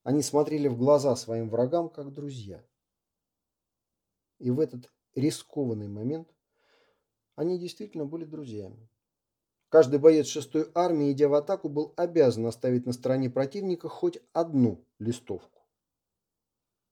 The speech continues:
Вот что такое НАСТ. Отбивка. По этому насту, цыкая на утомлённую лошадёнку, вернулся в Архангельск и Миша Боев. "Скройся",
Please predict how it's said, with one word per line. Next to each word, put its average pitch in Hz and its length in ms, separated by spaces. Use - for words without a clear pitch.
Вот 151 360
что - 260
такое 127 500
НАСТ. - 460
Отбивка. 117 460
По 208 80
этому 220 280
насту, 123 400
цыкая 202 460
на 135 120
утомлённую 139 500
лошадёнку, 151 560
вернулся 147 420
в 131 40
Архангельск 156 540
и 165 100
Миша 123 300
Боев. 95 400
"Скройся", 135 640